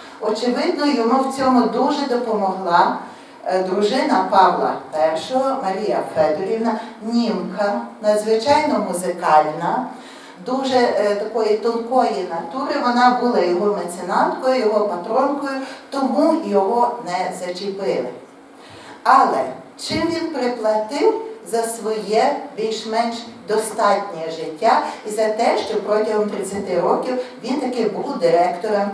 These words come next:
тієї придворної півчої капели?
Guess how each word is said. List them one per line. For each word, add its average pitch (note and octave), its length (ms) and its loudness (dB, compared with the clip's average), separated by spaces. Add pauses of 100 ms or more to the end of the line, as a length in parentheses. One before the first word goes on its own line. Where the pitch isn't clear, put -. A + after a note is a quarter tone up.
тієї E3+ 260 -2
придворної F#3 840 -4
півчої F3 500 -8
капели? C3 420 -6